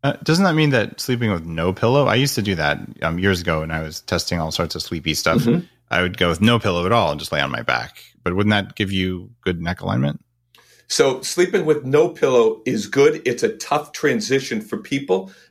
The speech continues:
Speaker 2: because, uh, because of the, the labyrinthitis that people will get because the head's back too much. So,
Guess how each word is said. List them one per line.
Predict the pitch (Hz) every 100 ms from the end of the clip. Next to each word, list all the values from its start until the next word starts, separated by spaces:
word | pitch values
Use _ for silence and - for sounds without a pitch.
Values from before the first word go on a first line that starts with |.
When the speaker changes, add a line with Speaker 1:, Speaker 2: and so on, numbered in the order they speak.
| -
Speaker 2:
because, | 120 117 120 -
uh, | - 120
because | 120 117 120 123
of | 110
the, | 107 -
the | 104 110 104
labyrinthitis | 107 117 117 120 107 - 131 123 120
that | 123 117
people | 123 123
will | 117 113
get | 131 123
because | 113 110
the | 104
head's | - 120 107
back | - 107 -
too | - 92
much. | 87 - - _ _ _ _ _ _ _
So, | - 139 123 117 -